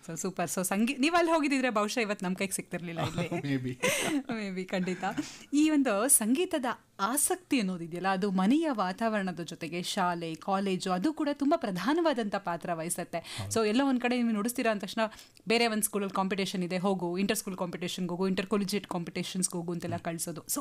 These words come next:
Speaker 1: ಈ ನಿಟ್ಟಿನಲ್ಲಿ ನಿಮ್ಮ ಶಾಲಾ ಕಾಲೇಜು ಯಾವ ರೀತಿಯ ಪಾತ್ರ ವಹಿಸಿದೆ?
Speaker 2: ಆ, ಅವಾಗ ನಮ್ ಕಾಲೇಜಲ್ಲಿ, ಆ, ಜನ, ಅಂದ್ರೆ ನಮ್ಮ ಟೀಚರ್ಸ್‌ಗಳ-, ಲೆಕ್ಚರರ್ಸ್‌ಗಳಿಗೆ ಗೊತ್ತಿರ್ಲಿಲ್ಲ ನಾವು ಹೋಗ್ತಿದ್ದಿದ್ದು. ಆ, so ಅಂದ್ರೆ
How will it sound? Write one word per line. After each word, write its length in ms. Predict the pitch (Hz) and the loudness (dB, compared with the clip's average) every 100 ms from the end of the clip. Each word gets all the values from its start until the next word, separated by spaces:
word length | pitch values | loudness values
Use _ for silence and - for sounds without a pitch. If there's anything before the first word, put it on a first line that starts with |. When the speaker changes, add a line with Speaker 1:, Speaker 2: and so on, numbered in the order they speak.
| - | 2
Speaker 1:
ಈ 160 | 277 403 | 2 2
ನಿಟ್ಟಿನಲ್ಲಿ 460 | 415 359 277 240 226 | 0 2 2 4 2
ನಿಮ್ಮ 260 | 208 262 | 4 4
ಶಾಲಾ 380 | 285 214 185 208 | 4 0 -2 -4
ಕಾಲೇಜು 480 | 208 180 170 160 240 | -2 -4 -2 -4 -4
ಯಾವ 240 | 202 196 262 | 0 2 2
ರೀತಿಯ 320 | 240 202 185 | 0 -2 -4
ಪಾತ್ರ 320 | - 165 - 156 | -4 -6 -8 -10
ವಹಿಸಿದೆ? 380 | 175 - 180 - - - | -6 -8 -8 -12 -16 -8
Speaker 2:
ಆ, 40 | 147 156 147 | -4 -4 -4
ಅವಾಗ 340 | 151 160 175 180 165 147 131 117 - | -4 -2 -2 -2 -2 -2 -2 -6 -8
ನಮ್ 200 | 131 135 | -4 -2
ಕಾಲೇಜಲ್ಲಿ, 760 | 127 143 165 151 147 151 151 147 | -2 -4 -4 -6 -6 -6 -6 -6
ಆ, 360 | - - - 113 | -10 -12 -10 -10
ಜನ, 140 | 123 131 | -8 -6
ಅಂದ್ರೆ 440 | 110 117 120 147 | -6 -6 -6 -4
ನಮ್ಮ 240 | 131 123 117 110 104 95 - - 85 85 | -2 -2 -2 -4 -6 -8 -12 -16 -14 -12
ಟೀಚರ್ಸ್‌ಗಳ-, 640 | 120 143 156 139 139 131 | -8 -6 -6 -6 -6 -6
ಲೆಕ್ಚರರ್ಸ್‌ಗಳಿಗೆ 720 | 120 120 160 151 143 127 120 110 | -4 -6 -4 -4 -4 -6 -6 -6
ಗೊತ್ತಿರ್ಲಿಲ್ಲ 640 | 107 - 117 101 101 113 - - - - | -6 -4 -4 -6 -10 -14 -20 -20 -18 -8
ನಾವು 140 | 113 113 | -6 -4
ಹೋಗ್ತಿದ್ದಿದ್ದು. 580 | 123 - 110 98 101 | -6 -6 -8 -8 -12
ಆ, 640 | - - - - - - 135 131 120 117 113 110 - 139 - | -14 -18 -20 -20 -20 -12 -6 -4 -2 -2 -4 -6 -10 -12 -6
so 60 | 135 127 123 120 - | -4 -2 0 -2 -2
ಅಂದ್ರೆ 200 | 139 | -2